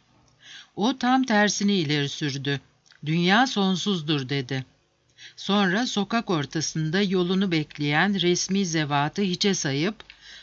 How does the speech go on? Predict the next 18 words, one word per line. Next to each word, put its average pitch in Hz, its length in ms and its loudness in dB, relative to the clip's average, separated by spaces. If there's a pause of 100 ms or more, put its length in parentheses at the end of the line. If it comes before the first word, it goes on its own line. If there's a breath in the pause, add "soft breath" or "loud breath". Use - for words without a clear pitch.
(120 loud breath)
tornavidayla 185 920 2
makine 190 460 0
yağına 147 380 0
sarıldı. 139 580 -2 (280)
Başladı 185 420 0
makineyi 208 500 2
sökmeye. 156 680 -2 (760 loud breath)
Ara 190 260 4
sıra 180 320 0
çaresizlikten 170 1200 0
boğa 190 260 4
gibi 160 240 0
homurdanıyordu. 151 1080 0 (680 loud breath)
Yüzü 180 260 2
gözü 175 320 2
yağ 180 340 4
içinde 139 400 -2
kalmıştı. 135 760 0